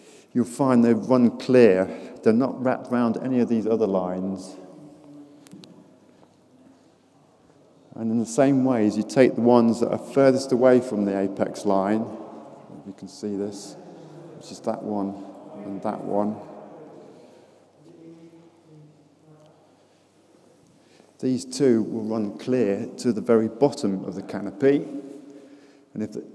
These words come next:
if you've got the top lines and the bottom lines running clear, that means all your lines are clear and there's no twists in it.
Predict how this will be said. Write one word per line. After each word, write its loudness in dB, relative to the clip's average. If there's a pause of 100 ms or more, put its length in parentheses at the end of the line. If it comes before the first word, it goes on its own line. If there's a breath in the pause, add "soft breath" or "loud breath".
if -14
you've -10
got -10
the -12
top -4
lines -2
and -4
the -6
bottom -4
lines -8
running -8
clear, -4 (560 loud breath)
that -10
means -2
all 4
your 0
lines -2
are -6
clear -4 (180)
and -14
there's -12
no -2
twists -6
in 0
it. -8